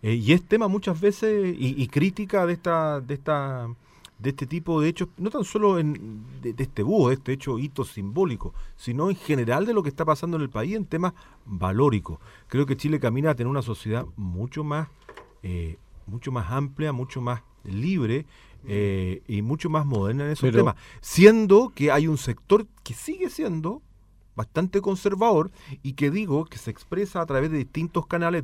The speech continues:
Speaker 1: a través de distintos medios con bastante, eh, con bastante, eh, eh, cobertura, si tú quieres, e instala su, su tema.
Speaker 2: Porque ellos tienen el control de los medios. En Chile es una sociedad conservadora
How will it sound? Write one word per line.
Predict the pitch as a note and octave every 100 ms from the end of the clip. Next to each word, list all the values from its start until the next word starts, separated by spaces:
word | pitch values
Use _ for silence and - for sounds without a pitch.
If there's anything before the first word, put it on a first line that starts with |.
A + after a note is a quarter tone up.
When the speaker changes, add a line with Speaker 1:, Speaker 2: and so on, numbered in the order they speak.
| -
Speaker 1:
a | A2
través | - G#2+ B2+
de | B2+
distintos | G#2+ C3+ D3 C#3+
medios | B2+ D3 D#3+ D#3+
con | B2 G2+
bastante, | - - D3 D#3+ - F#3+ F#3+ - - - - -
eh, | G#2+ G#2 G2 F#2+ F2+ - - - -
con | A#2+ A2+
bastante, | A2 C#3+ C#3+ - D3+ C#3 -
eh, | D3 A#2 -
eh, | A#2+ G#2+ G2+ - - - - C#3
cobertura, | A#2+ G#2+ - A3+ C3+ G#2+ C#3 -
si | - A#2
tú | B2+
quieres, | A#2 C#3+ D3+
e | B2
instala | G2+ F2+ A#2+ C3+ D#3
su, | - F#2
su | -
tema. | - - - - - -
Speaker 2:
Porque | - A#2+ - B2+
ellos | C#3 D3
tienen | D3+ D3+ D3
el |
control | C#3 C#3+ D3+ D#3
de | D#3+
los | D#3
medios. | D#3 G3 B3 C#3+ F2 - - - - -
En | A2+ A#2+
Chile | - F#3 F3
es | D#3+ -
una | D3+ C#3+
sociedad | C#3 B2 - B2 B2+ B2
conservadora | A#2 G2+ - G2 F#2+ G2 A2+ C#3 D#3+